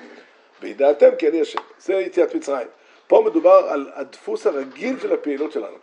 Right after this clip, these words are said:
לא תמיד המצוקה היא גדולה כל כך כמו בחנוכה, ברוך השם. לא תמיד הקדוש ברוך הוא דורש מאיתנו מסירות נפש כזו וכו'. אבל אם אתה שואל, "איך יהיה יהדות בירושלים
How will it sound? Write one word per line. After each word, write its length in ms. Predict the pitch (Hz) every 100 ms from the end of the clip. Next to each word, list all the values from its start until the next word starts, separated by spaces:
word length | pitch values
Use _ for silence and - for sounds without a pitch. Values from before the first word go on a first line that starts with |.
| _ 120
לא 80 | 131
תמיד 280 | 123 147 143
המצוקה 400 | 131 131 131 127
היא 140 | 131
גדולה 300 | 110 110 135
כל 120 | 123 120
כך 220 | 127 -
כמו 140 | 117
בחנוכה, 400 | 113 - 190 175
ברוך 300 | 117 117 127
השם. 260 | 123 - 202 - - - -
לא 40 |
תמיד 240 | 139 143 147
הקדוש 280 | 127 135 143
ברוך 60 |
הוא 100 | 135
דורש 240 | 123 139 135
מאיתנו 300 | 139 123 123
מסירות 340 | 107 123 117
נפש 300 | 123 120 113
כזו 340 | 127 110 117 110
וכו'. 220 | 107 107 90 - - -
אבל 180 | 120 139
אם 80 | 247
אתה 160 | - 220
שואל, 480 | - 214 202 143 - - -
"איך 400 | 226 262 240 -
יהיה 280 | 185 190 196
יהדות 460 | 185 151 143 170
בירושלים 580 | 127 147 131 127 147 147